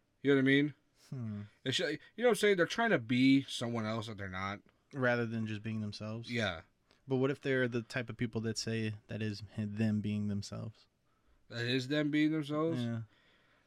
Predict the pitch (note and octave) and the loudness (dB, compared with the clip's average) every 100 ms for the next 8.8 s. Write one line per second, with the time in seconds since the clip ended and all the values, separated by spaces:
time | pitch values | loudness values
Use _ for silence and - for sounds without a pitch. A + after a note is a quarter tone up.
0 | _ B2+ D3+ D#3 - _ _ _ _ _ | _ -2 0 0 -2 _ _ _ _ _
1 | _ G#3 F#3+ F3 D3+ A2 - _ C#3+ D#3+ | _ -4 0 0 0 -4 -12 _ 2 2
2 | F3+ - D3+ D3 C#3 B2 A#2+ A#2 G#2+ G2+ | 2 2 4 6 6 4 0 0 -2 -6
3 | F2+ - _ _ _ _ _ _ _ _ | -10 -20 _ _ _ _ _ _ _ _
4 | _ _ _ _ - B2+ - D3+ C#3 B2+ | _ _ _ _ -16 -14 -2 2 2 2
5 | C3+ _ _ _ _ - _ _ C3 B2+ | -4 _ _ _ _ -20 _ _ -6 -2
6 | C3 B2 - G2 G#2+ A#2 - C#3+ D#3+ F3+ | 0 -2 -4 -8 -6 -6 -2 0 0 -2
7 | _ _ _ _ C#3 A2+ A2+ B2+ A#2+ B2+ | _ _ _ _ -4 0 0 0 0 0
8 | A#2+ A#2+ G2+ A2 C3 D3+ D#3+ E3+ | 0 -2 -2 -6 -4 2 2 2